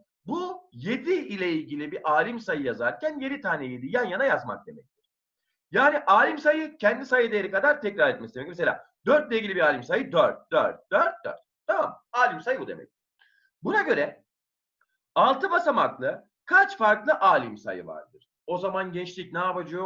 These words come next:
Ali ülen değerleri bir güzel sıkacak. Bak bu soru da aslında çok tersi o bir soru. Ben size söyleyeyim yani ha. Şimdi altı basamaklı mı olsun istiyoruz? Evet. O zaman bir ile başlayalım. Bir. Bir zaten bir tane.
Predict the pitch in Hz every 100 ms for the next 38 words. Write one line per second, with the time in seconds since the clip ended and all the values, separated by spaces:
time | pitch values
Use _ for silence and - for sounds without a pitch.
0 | 147 156 160 175 170 160 156 160 170 151
1 | 147 147 160 165 135 165 180 - - 160
2 | 151 156 - _ _ - 185 156 170 185
3 | 190 190 160 - 180 175 175 180 - 147
4 | 147 147 175 156 151 160 190 156 147 -
5 | 165 - 127 127 135 107 104 98 92 110
6 | 95 - _ _ _ - 190 156 - _
7 | - 190 220 285 254 254 254 247 269 240
8 | 196 185 170 196 240 190 127 185 - 262
9 | 262 254 233 226 196 160 - 117 85 -
10 | _ - 214 - - _ _ _ _ _
11 | _ _ _ - 226 233 196 240 269 -
12 | 110 82 -